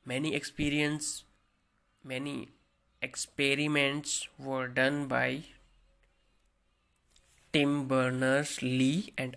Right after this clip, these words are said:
other scientists. Year two thousand three to two thousand seven was the initial stage for the development of mobile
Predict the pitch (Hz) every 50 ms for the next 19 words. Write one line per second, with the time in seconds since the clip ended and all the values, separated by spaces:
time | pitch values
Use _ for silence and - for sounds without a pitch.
0 | - 131 127 131 135 135 135 - - 131 131 127 127 123 127 127 123 - - -
1 | - - - _ _ _ _ _ _ _ _ _ _ _ _ _ _ - - -
2 | - _ _ _ _ _ _ _ _ _ _ _ _ _ _ _ _ _ _ _
3 | - 143 151 165 170 175 156 - - 160 165 160 156 143 139 135 147 143 143 135
4 | 143 - - - 139 135 139 147 143 - - 135 135 160 185 202 220 - _ _
5 | _ _ _ _ _ _ _ _ _ _ _ _ _ _ _ _ - 135 135 139
6 | 135 135 131 127 127 127 135 131 131 127 127 - - 131 131 135 131 127 127 127
7 | 123 127 143 151 151 151 143 139 143 143 143 143 - 151 139 135 131 131 - -
8 | - - 147 139 131 135 - - - - - 135 135 131 127 135 127 127 139 135
9 | 135 139 139 - - 143 139 135 135 135 135 131 131 139 139 135 139 139 135 139
10 | 135 135 139 135